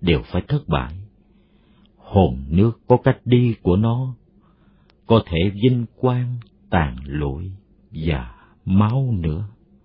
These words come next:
Nó chẳng xót thương cho riêng từng người. Ai đi đúng cái đạo nó vạch ra sẽ thành công, nhưng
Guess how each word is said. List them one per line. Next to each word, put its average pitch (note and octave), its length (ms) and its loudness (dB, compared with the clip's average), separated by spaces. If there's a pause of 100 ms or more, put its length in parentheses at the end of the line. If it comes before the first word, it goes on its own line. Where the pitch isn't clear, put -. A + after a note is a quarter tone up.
(720)
Nó F#2 200 2 (100)
chẳng F2+ 300 -2 (160)
xót A2 200 0
thương A2+ 260 2
cho A#2 140 2
riêng A#2 360 2
từng C#2+ 300 0
người. C#2+ 300 -2 (840)
Ai G2+ 320 0
đi A#2+ 140 4
đúng C3+ 240 2
cái D3+ 180 2
đạo D#2 340 -2
nó A#2+ 140 -2
vạch - 220 -2
ra B2 320 -2 (220)
sẽ G2+ 340 -2
thành C#2+ 320 -2 (140)
công, A2+ 240 -2 (800)
nhưng A2 460 4